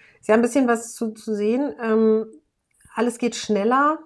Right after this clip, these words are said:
Das ist wohl ein Alltagsproblem. Oder je älter ich werde, desto mehr rennt gefühlt die Zeit. Rennt die Zeit in meiner Welt. Gefühlt schneller, steht da geschrieben. Die Zeit rennt wie bekloppt. Zeit fühlt sich grad sehr schnell an, gefühlt schneller.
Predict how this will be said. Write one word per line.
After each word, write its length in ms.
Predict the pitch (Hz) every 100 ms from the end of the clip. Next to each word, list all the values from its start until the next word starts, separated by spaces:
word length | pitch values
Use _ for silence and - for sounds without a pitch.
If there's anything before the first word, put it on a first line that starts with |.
| -
Das 220 | 220 220
ist 200 | 226 -
wohl 260 | 233 220 220
ein 140 | 214 -
Alltagsproblem. 1120 | 202 202 240 285 277 - - 254 254 285 294
Oder 140 | 220
je 180 | 202 196
älter 340 | - 226 277 277
ich 140 | -
werde, 200 | 247 247
desto 260 | 220 220 202
mehr 200 | 202 202
rennt 180 | 214
gefühlt 380 | 220 - 220 214
die 80 | 202
Zeit. 540 | - 190 196 285 - _ _ _ _ _ _
Rennt 160 | 196 196
die 80 | 143
Zeit 220 | - 202
in 120 | 202 185
meiner 340 | 175 240 240
Welt. 340 | 247 269 302 - _ _ _ _ _ _ _ _ _ -
Gefühlt 500 | 180 208 - 247 226
schneller, 560 | - 208 202 240 294 311
steht 300 | - 262 262
da 120 | 269
geschrieben. 640 | 269 262 - 262 269 269 240
Die 100 | -
Zeit 280 | 226 226
rennt 180 | 220 220
wie 60 | 202
bekloppt. 600 | 180 - 208 262 - -
Zeit 440 | - - 233 214
fühlt 200 | 220 226
sich 180 | 226 220
grad 200 | 220 208
sehr 140 | 196 196
schnell 440 | - 214 220 269
an, 300 | 269 277 277
gefühlt 300 | 220 - 196
schneller. 640 | - 208 214 269 302 311